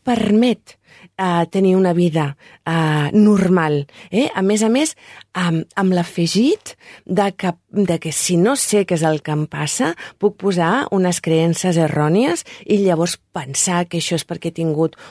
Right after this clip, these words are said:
una vida sexual activa o perquè no he tingut vida sexual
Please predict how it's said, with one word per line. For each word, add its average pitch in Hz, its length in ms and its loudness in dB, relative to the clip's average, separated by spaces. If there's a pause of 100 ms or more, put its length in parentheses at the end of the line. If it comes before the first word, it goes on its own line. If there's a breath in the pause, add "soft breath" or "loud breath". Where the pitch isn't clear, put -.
una 185 220 2
vida 160 240 2
sexual 156 540 -2
activa 185 580 -2 (240 loud breath)
o 190 160 -2
perquè 180 420 0
no 214 220 6
he 196 80 2
tingut 175 320 2
vida 156 220 2
sexual 170 680 -2